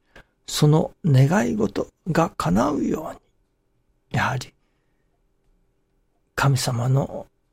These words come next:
まあ、なんというのでしょうかね。助けを請うというのでしょうかね。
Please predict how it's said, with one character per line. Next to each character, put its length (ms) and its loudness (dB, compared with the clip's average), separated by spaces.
ま 760 -6
あ、 60 -20
な 160 -2
ん 60 -2
と 180 -8
い 80 -2
う 60 -2
の 120 -2
で 120 -6
し 160 -10
ょ 80 -6
う 60 -12
か 120 -10
ね。 320 -4
助 320 -4
け 80 0
を 140 -2
請 160 2
う 120 0
と 180 -2
い 160 -2
う 40 0
の 140 0
で 140 -6
し 140 -6
ょ 60 -6
う 80 -10
か 180 -10
ね。 280 -2